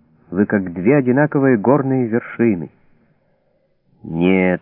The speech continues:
мне до Маркса далеко». Ленхен устало махнул рукой. Спорить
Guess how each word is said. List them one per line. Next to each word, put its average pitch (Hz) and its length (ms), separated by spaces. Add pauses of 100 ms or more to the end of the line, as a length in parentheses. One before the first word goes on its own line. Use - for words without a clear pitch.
мне 90 300
до 156 120
Маркса 104 560
далеко». 82 580 (960)
Ленхен 120 400
устало 110 380
махнул 98 380
рукой. 90 440 (140)
Спорить 156 400